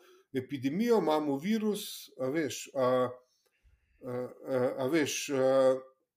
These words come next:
a se, a s-, kakšno vezo ima to zdaj s političnim prepričanjem, a ne?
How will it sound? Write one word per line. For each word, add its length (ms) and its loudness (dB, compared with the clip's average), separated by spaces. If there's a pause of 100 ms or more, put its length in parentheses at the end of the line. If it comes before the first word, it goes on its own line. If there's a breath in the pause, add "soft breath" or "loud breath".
(120)
a 80 -6
se, 240 -2 (260)
a 120 -16
s-, 200 -14 (580)
kakšno 300 0
vezo 200 6
ima 120 0
to 160 -2
zdaj 160 -2
s 120 -14
političnim 580 -4
prepričanjem, 720 -8
a 100 -10
ne? 140 -8